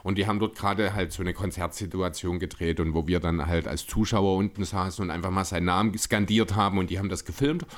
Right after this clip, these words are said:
Ja, dann kam die Vorband, M-, Maygold oder so, eine kleine Leipziger Band.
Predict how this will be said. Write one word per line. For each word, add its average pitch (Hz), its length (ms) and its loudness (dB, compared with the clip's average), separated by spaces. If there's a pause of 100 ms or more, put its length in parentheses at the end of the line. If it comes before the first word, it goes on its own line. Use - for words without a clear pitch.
(500)
Ja, 104 180 4
dann 107 240 2
kam 117 440 2
die 101 120 2
Vorband, 139 880 2
M-, 92 1080 -4
Maygold 147 1160 2
oder 139 180 2
so, 135 200 4
eine 120 200 2
kleine 117 440 2
Leipziger 107 540 0
Band. 117 440 2